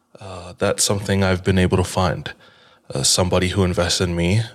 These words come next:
uh, especially when I invest in myself. And we'd love, love, love for you to experience something similar. So if you're thinking about starting therapy, give BetterHelp a try.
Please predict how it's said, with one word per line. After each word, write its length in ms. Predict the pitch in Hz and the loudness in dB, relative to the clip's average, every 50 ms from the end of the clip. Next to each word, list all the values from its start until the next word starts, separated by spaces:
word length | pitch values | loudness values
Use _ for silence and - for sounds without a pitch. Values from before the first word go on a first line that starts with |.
| - - - | -14 -8 -4
uh, 260 | 73 82 82 82 85 | -4 -2 0 0 0
especially 480 | 85 - - - - 90 - - 95 85 | 0 0 0 0 0 0 0 0 0 0
when 200 | 82 85 87 85 | 0 0 0 0
I 100 | 82 85 | 0 0
invest 420 | 87 90 82 87 85 - - - | 0 0 0 0 -2 -2 -2 -2
in 80 | 85 87 | -2 -2
myself. 720 | 85 78 76 - - 123 90 80 78 - - - - - _ _ _ _ _ _ _ _ _ _ _ _ _ _ _ - | -2 -2 -2 -2 -2 0 2 2 0 -2 -4 -12 -18 -20 _ _ _ _ _ _ _ _ _ _ _ _ _ _ _ 0
And 120 | 98 92 | 0 2
we'd 260 | 98 95 90 - - - | 2 2 0 -2 -8 -2
love, 340 | 104 110 110 117 117 110 98 | 0 2 4 4 4 2 4
love, 240 | 107 104 101 92 95 | 4 4 4 2 2
love 360 | 98 101 101 98 90 85 85 | 2 2 4 2 2 0 -4
for 160 | - - 101 | -4 -2 -2
you 160 | 95 95 101 | 0 2 2
to 80 | 98 98 | 2 2
experience 420 | 92 98 - - - 101 95 92 | 2 0 -2 0 0 0 0 0
something 280 | - 98 90 - 90 82 | -2 -4 -4 -6 -10 -8
similar. 520 | - - - 117 113 98 67 - 67 - _ _ - - _ _ _ _ - | -6 -4 -4 -2 -2 -2 -2 -4 -6 -10 _ _ -20 -20 _ _ _ _ -12
So 380 | - - - 101 98 92 85 | -6 -2 2 2 2 2 2
if 180 | - 101 - - | -2 -4 -4 -2
you're 220 | 120 123 120 117 | 0 0 0 0
thinking 360 | - - - 127 - 131 123 110 | -2 -4 -6 -4 0 0 2 2
about 260 | 104 110 107 85 - | 2 2 2 2 2
starting 300 | - - 107 95 92 87 | 0 0 0 0 0 -4
therapy, 580 | - - 107 101 90 80 - 71 69 73 - _ _ _ _ _ _ _ _ _ _ - | -2 0 0 0 0 -2 -6 -12 -14 -14 -16 _ _ _ _ _ _ _ _ _ _ -4
give 140 | - 107 95 | -4 -2 0
BetterHelp 380 | 98 117 117 113 113 135 120 - | 0 0 2 2 2 2 0 0
a 60 | - | -4
try. 340 | - - - - 69 76 | -6 -4 -2 -2 -4 -4